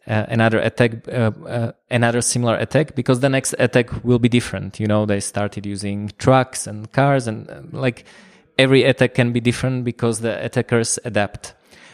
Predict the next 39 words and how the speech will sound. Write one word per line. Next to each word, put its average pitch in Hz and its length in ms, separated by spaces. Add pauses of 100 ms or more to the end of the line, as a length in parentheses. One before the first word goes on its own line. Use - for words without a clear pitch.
(140)
But 113 220
what 117 320 (160)
really 147 220
was 107 220
their 110 140
job 117 440 (260)
was 113 240
to - 80
convince 117 540
people 117 580 (120)
to, 107 420 (180)
to 110 100
feel 110 240
safe. - 360
And 113 260
that's 127 240
what 117 120
they're 113 140
doing. 98 300
I, 104 140 (100)
I 113 120
think 113 280
that's, - 500
uh, 110 260 (580)
that's 110 260
the 107 120
tactics. - 540
It's, - 280
it's - 240
not 127 280
about 104 360
catching 107 440
terrorists 107 640
and 107 160
criminals. 131 600
It's 110 220
about, 104 580
uh, 107 320
making 113 640